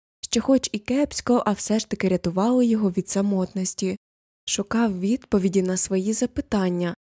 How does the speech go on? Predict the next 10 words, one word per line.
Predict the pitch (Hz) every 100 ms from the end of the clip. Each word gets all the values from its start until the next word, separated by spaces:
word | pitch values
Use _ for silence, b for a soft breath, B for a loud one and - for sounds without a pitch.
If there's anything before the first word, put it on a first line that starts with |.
| _ -
в |
байдужому | 185 190 185 185 233 220 180 175
цоканні | - 202 240 208 180
та | 175 170
порожньому | 185 196 233 233 240 262
бамканні, | 208 196 175 170 175 170 170 - _ _ _ _
завжди | 214 247 285 233 185
чекав | - 180 190 220
якогось | 202 180 202 233 254
знаку, | 240 220 175 - 170